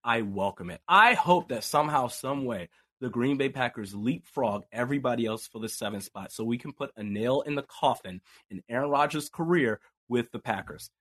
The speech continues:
I think they should move on and maybe go with Jordan Love, but if they bring Aaron Rodgers again, as far as I'm concerned, that's an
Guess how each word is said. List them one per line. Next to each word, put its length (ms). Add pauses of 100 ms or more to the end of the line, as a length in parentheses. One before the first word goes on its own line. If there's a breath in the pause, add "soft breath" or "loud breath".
(160)
I 60
think 260 (160)
they 80
should 400 (100)
move 280
on 260
and 140
maybe 180
go 160
with 160
Jordan 300
Love, 240
but 100
if 100
they 120
bring 320
Aaron 160
Rodgers 340
again, 300 (160 loud breath)
as 80
far 280
as 120
I'm 160
concerned, 500 (360)
that's 180
an 80